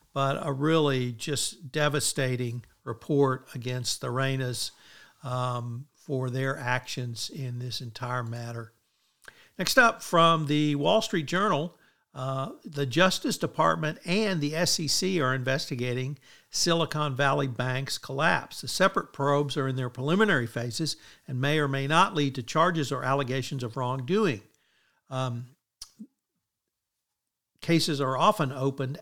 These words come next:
after, uh, financial institutions suffer big unexpected losses, and, uh, given that they were given a clean ba-, uh, bill of health by their auditor some ten days before their collapse,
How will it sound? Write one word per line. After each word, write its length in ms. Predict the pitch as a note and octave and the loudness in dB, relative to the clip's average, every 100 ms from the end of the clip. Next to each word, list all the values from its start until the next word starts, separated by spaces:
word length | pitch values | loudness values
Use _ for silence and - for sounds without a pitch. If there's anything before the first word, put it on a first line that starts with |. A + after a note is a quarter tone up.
| - | -2
after, 680 | D3 D3+ - D#3 C#3 C3+ C#3 _ - | 0 0 0 -2 0 -2 -6 _ -8
uh, 300 | C3 C3+ C3 _ _ _ _ _ _ _ _ _ _ _ - | -6 -6 -10 _ _ _ _ _ _ _ _ _ _ _ -8
financial 440 | C#3+ D#3 D3+ D#3+ | -2 -2 -2 -4
institutions 720 | C#3+ - B2+ - D#3 - B2+ | -4 -6 -8 -4 -4 -4 -6
suffer 260 | - C#3 C3 | -4 -4 -4
big 360 | A#2+ C3+ C3+ | -4 -4 -4
unexpected 680 | - C3 B2+ - F#3 F3+ C3+ | -8 -10 -10 -4 -2 -2 -4
losses, 540 | A2+ A#2+ A#2+ C#3 C#3 - _ _ _ _ _ - | -2 -2 -2 -4 -6 -10 _ _ _ _ _ -6
and, 420 | C#3 C3+ C3+ C3+ | -2 0 -2 -4
uh, 260 | A#3 C3+ C3 | -8 -8 -6
given 280 | B2+ D3+ D3 | -4 -2 -4
that 140 | C3 | -4
they 180 | D3+ C#3+ | 0 0
were 460 | C#3 C3+ C3 C3 A#2+ | 2 2 2 2 0
given 260 | B2+ C3+ | -6 -8
a 60 | B2+ | -8
clean 480 | - E3 D3+ D3 C3 | -8 -4 0 0 0
ba-, 320 | C#3 C#3 - | -2 -2 -6
uh, 360 | C#3 B2+ B2 B2 _ _ _ _ - _ _ - | -10 -10 -10 -14 _ _ _ _ -20 _ _ -10
bill 160 | C3 | -10
of 80 | B2+ | -8
health 480 | - F3 E3 - - _ _ _ _ | 0 2 2 0 -10 _ _ _ _
by 200 | C3+ B2 | -4 -2
their 200 | B2+ B2+ | -2 0
auditor 380 | D3+ D3 D3 C3+ | 2 4 2 -2
some 300 | G#2+ B2+ A#2+ | -4 -6 -6
ten 260 | - D#3 C#3 | -6 -4 -2
days 340 | C#3+ C#3+ C#3 | 0 0 -2
before 380 | - A#2+ D3 C3+ | -8 -6 -4 -4
their 140 | B2+ | -4
collapse, 640 | - D3 D3+ C3 A#2+ - | -8 -4 0 0 -2 -10